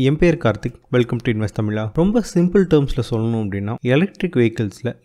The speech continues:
லித்தியம் அயான் பேட்டரி நம்ம day to day லைஃப்ல யூஸ் பண்ற மொபைலா இருக்கட்டும் இல்ல எந்த ஒரு கன்சியூமர் எலக்ட்ரானிக்ஸ்ல யூஸ் பண்ற ஒரு பேட்டரி தான் வந்து எலக்ட்ரிக் வெஹிக்கிள் யூஸ் பண்ணுவாங்க.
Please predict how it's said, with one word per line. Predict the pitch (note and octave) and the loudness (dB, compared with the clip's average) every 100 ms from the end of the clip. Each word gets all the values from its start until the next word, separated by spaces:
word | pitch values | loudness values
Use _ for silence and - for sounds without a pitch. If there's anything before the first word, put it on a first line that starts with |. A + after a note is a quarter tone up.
| C3 | -2
லித்தியம் | C3 - E3 B2+ | 0 2 4 4
அயான் | G#2+ G2+ | 0 -2
பேட்டரி | G2 F#2 G#2+ - C3 | -4 -6 -8 -8 -4
நம்ம | C3 C#3 A#2 | 0 0 0
day | D3+ F3+ | 0 0
to | E3 C3+ | 2 4
day | A2+ | 4
லைஃப்ல | G#2 - G#2+ | 2 0 -2
யூஸ் | - A#2+ | -2 -4
பண்ற | G#2 A2 A2 | -4 -4 -4
மொபைலா | A2 A#2 A2+ G#2+ | -2 0 0 0
இருக்கட்டும் | G2+ - A2 A2 | -2 -6 -6 -4
இல்ல | A2+ - | -6 -4
எந்த | D3+ E3 | 0 2
ஒரு | D3+ - | 2 2
கன்சியூமர் | B2 A#2+ C#3+ C#3 A2+ | 0 2 2 2 0
எலக்ட்ரானிக்ஸ்ல | G#2+ - A2+ G#2 - G#2 | -2 -2 -4 -4 -4 -6
யூஸ் | G2 G#2+ | -4 -6
பண்ற | G2+ - - _ - | -6 -6 -10 _ -2
ஒரு | C#3 A#2+ | 2 6
பேட்டரி | B2+ D3+ C#3 A#2+ | 6 6 4 4
தான் | B2 | 4
வந்து | G#2 D#3 D#3+ | 2 2 4
எலக்ட்ரிக் | B2 A#2+ C#3+ A#2 | 2 2 0 0
வெஹிக்கிள் | G2+ A2+ G#2 A2+ | 0 0 -2 -4
யூஸ் | G2+ - | -6 -8
பண்ணுவாங்க. | G#2 G2 G2 | -6 -6 -8